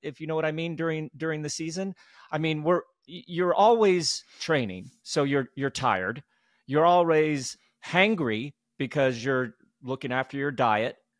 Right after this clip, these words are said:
right? Um, I used to come home from a hotel, uh, you know, from, from a trip, and I would leave the dirty towels on the floor. I would leave the toilet seat up.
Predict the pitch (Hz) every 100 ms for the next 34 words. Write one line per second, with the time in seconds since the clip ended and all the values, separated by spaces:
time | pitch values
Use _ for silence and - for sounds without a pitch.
0 | _ - 117 131 - _ - - - 135
1 | 135 135 127 120 110 _ _ _ _ _
2 | - 147 208 202 170 - 160 139 143 139
3 | - 135 127 113 131 123 - 151 156 123
4 | - 131 123 143 117 - 120 120 - 131
5 | 113 - 196 156 - 139 123 120 117 123
6 | 120 127 147 117 113 131 123 117 - 151
7 | 151 147 151 139 131 - 143 139 139 139
8 | 131 - - - 127 120 131 123 107 -
9 | 180 185 170 - - 160 160 156 147